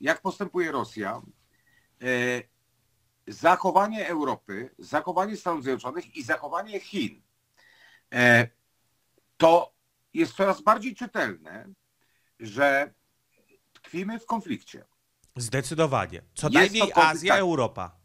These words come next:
Speaker 1: Tak, jest i ten konflikt. I teraz dołóżmy sobie jeszcze te rzeczy właśnie, gdzie były ostrzeżenia, że bez tej energii możemy żyć i tak dalej. E,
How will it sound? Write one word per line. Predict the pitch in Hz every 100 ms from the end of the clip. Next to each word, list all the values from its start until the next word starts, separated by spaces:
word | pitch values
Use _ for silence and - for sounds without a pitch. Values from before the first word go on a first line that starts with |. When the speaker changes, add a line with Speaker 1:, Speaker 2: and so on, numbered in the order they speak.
| _ _ _ _
Speaker 1:
Tak, | 123 110 _ _ -
jest | 127 120 -
i | 156
ten | 120 208
konflikt. | 226 156 117 120
I |
teraz | 151 233 - - _ _ _
dołóżmy | - 143 262 - 214
sobie | - 139 135
jeszcze | 123 - 135
te | 190 202
rzeczy | 175 151 131
właśnie, | 104 - 101
gdzie | 95 147 - _ _ -
były | 160 190
ostrzeżenia, | 185 - - 165 127 135 98 87 92
że | 139
bez | 165 175
tej | 180
energii | 180 160 147 120
możemy | 110 95 101 87
żyć | 90 -
i |
tak | 147
dalej. | 156 123 107 _ _ _ _ _ _
E, | -